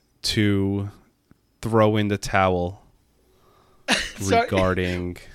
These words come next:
Speaker 2: I just have to say
Speaker 1: what?
Speaker 2: something 'cause it's gonna keep bugging me. I didn't realize the Dex, the Deb stuff in the background, like, all the stuff that's on there, and I'm dying laughing 'cause there's the Joni loves Dexter and Joni loves Chachi.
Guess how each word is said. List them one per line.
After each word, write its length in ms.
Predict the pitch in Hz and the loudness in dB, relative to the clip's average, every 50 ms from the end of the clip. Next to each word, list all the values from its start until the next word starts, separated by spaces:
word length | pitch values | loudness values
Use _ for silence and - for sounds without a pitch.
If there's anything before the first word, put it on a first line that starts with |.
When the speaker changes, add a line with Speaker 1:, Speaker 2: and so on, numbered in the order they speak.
| - | -2
Speaker 2:
I 80 | - 220 | 0 0
just 120 | 262 254 | 0 0
have 100 | - 277 | 0 -2
to 60 | 277 247 | -2 -2
say 140 | - 269 - | 0 2 2
Speaker 1:
what? 60 | 202 98 | 4 4
Speaker 2:
something 200 | - - 254 226 | 4 2 0 0
'cause 180 | - 294 240 240 | 0 0 0 0
it's 160 | 254 220 - | -2 -2 -2
gonna 180 | - 277 247 254 | 0 0 0 2
keep 220 | - - 262 208 | 2 0 0 4
bugging 300 | 196 214 220 220 233 208 | 4 4 4 4 2 0
me. 100 | 185 170 - | 0 2 2
I 120 | 220 220 | 4 4
didn't 220 | 240 277 247 233 | 4 2 2 2
realize 420 | 220 214 214 220 214 202 196 175 170 | 2 4 4 4 4 4 2 0 -2
the 120 | 165 180 160 | -4 -4 -2
Dex, 400 | 147 - 160 170 - - - - - | 0 0 0 0 0 -4 -10 -6 -2
the 120 | 196 190 | 0 0
Deb 340 | 165 143 170 170 180 180 - | 2 2 2 2 2 0 -2
stuff 400 | - - - - 233 226 233 190 | -8 -12 -4 0 2 2 2 2
in 100 | 233 208 | 0 -2
the 80 | 180 160 | 0 2
background, 420 | 151 156 156 170 - - 202 202 | 4 4 4 4 2 0 0 0
like, 120 | 196 185 - | -2 -2 0
all 100 | 175 175 | 0 0
the 80 | 175 196 | 0 0
stuff 200 | - - 208 196 | 0 0 0 0
that's 160 | - 190 - - | -2 -2 0 0
on 140 | 170 165 180 | 0 2 2
there, 180 | 196 202 202 202 - - - | 0 0 0 -2 -6 -10 -4
and 80 | - | 2
I'm 200 | 208 202 190 165 - | 2 2 2 2 2
dying 300 | - 247 185 185 190 196 | 4 4 6 6 4 4
laughing 300 | 175 175 190 - 220 190 | 4 4 4 2 0 0
'cause 140 | - 214 175 | 0 0 2
there's 160 | 190 208 - | 2 0 0
the 100 | 208 190 | 0 -2
Joni 400 | 170 - - 208 202 202 214 202 | -2 2 4 4 6 6 4 2
loves 240 | 208 208 202 180 170 | 2 2 2 2 0
Dexter 360 | - - 160 175 - - 254 | -2 -2 -2 0 0 0 0
and 220 | 226 - 226 220 180 | 2 2 2 0 0
Joni 200 | - 180 180 214 | 0 0 2 4
loves 160 | 208 208 208 | 2 2 0
Chachi. 600 | - - 151 151 165 175 - - 202 208 226 226 | -2 -2 0 2 0 0 0 -4 -6 -6 -6 -6